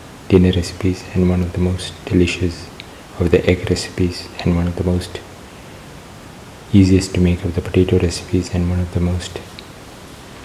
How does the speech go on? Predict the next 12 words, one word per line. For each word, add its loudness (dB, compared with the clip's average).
unique 6
of 0
the 4
coconut 2
milk 0
recipes -6
and 6
one 2
of -2
the -2
most -2
authentic 2